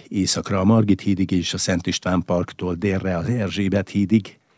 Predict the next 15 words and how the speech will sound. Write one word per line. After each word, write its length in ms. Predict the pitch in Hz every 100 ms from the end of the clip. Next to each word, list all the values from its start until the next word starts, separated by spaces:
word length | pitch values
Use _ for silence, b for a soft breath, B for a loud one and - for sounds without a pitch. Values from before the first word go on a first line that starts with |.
| _
illetve 440 | 175 151 113 -
telítettek 680 | 135 156 135 113 113 - 104
a 60 | 98
sávok 580 | - 123 110 107 - -
a 60 | 104
nagyobb 260 | 113 110
csomópontoknál 920 | - 110 104 - 110 98 104 110 107
a 60 | 107
Hungária 540 | 113 117 101 95 95
körgyűrűn 640 | 90 101 98 98 95 101 101
és 180 | 95
a 60 | 101
Nagykörúton 720 | 107 104 - 90 85 73 98
úgy 140 | 90 85
szintén. 560 | - 69 - - -